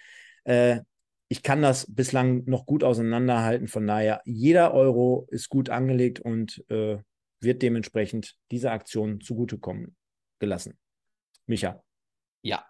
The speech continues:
Speaker 2: liebe Grüße an dieser Stelle an die beiden Protagonisten und gute Besserung weiterhin an die Wade von Knolli.
Speaker 1: Ganz genau. Fangen wir heute mal mit einem etwas anderen Thema an, denn, ja, die meisten der jüngeren Generationen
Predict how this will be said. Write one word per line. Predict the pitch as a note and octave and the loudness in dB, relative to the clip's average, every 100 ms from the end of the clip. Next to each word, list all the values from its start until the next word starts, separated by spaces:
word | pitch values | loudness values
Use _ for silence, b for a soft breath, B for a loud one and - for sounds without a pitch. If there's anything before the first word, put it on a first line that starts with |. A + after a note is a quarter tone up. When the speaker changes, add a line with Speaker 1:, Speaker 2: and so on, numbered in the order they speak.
| _ _ _ _ | _ _ _ _
Speaker 2:
liebe | C3 E3+ F3+ | -2 0 2
Grüße | D3 F3 D#3+ | 2 2 2
an | C3 | 2
dieser | B2+ C3+ | 0 0
Stelle | - C3+ C3+ - | 0 0 0 -2
an | B2 D3 D3+ | -2 -2 -6
die | B2+ | -4
beiden | A#2+ A#2 B2 | 0 0 -2
Protagonisten | - C3+ A#2+ B2 C#3+ - C#3 | -6 -4 -2 -4 -6 -6 -8
und | B2+ | -8
gute | A2 C3+ | -6 -2
Besserung | A#2+ C3 B2+ | -2 -2 -2
weiterhin | A2+ A#2 A#2+ A#2 A2+ | 0 0 0 -2 -4
an | A#2 C#3 | -4 -4
die | D3+ G#2 | -4 -2
Wade | E2+ F2+ F2+ F#2+ | 0 0 -4 -8
von | - C3+ D3 | -8 -8 -8
Knolli. | - - C3+ - _ _ _ _ _ _ _ | -12 -12 -14 -20 _ _ _ _ _ _ _
Speaker 1:
Ganz | - F#2 B2+ - - | -10 -8 -8 -6 -2
genau. | D3+ G#2 F2+ - B B B B B B _ _ _ _ _ _ | -2 -2 -8 -16 B B B B B B _ _ _ _ _ _
Fangen | F#3+ B3+ | 2 6
wir | C4 | 8
heute | B3+ B3 | 6 6
mal | B3 A#3+ | 6 6
mit | B3+ | 4
einem | G#3+ G#3+ | 2 2
etwas | G#3+ G#3 A3 - F#3 | 0 0 -2 -2 0
anderen | C4+ B3+ C#3+ B2+ | 4 4 4 2
Thema | A#2+ A2 G#2 G2+ | 2 2 0 0
an, | D3 C#4 A#3+ | 0 0 -2
denn, | A#2+ C3 G3+ C4+ F3 G2+ - _ _ _ _ | 2 4 6 6 2 0 -8 _ _ _ _
ja, | C3+ B2 - - _ _ _ _ _ _ _ - | 0 0 -2 -12 _ _ _ _ _ _ _ 0
die | D3+ | 4
meisten | C#3+ C#3 F#3+ G3+ - D#3+ | 6 6 4 2 0 2
der | C#3+ | 6
jüngeren | C#3 D3 G#3+ G#3 A#2 G#2+ | 6 6 6 4 2 0
Generationen | G#2 G2 F#2 E2+ - G#2 G#2 C#3 E3 | 0 -2 -4 -8 -4 0 0 0 -4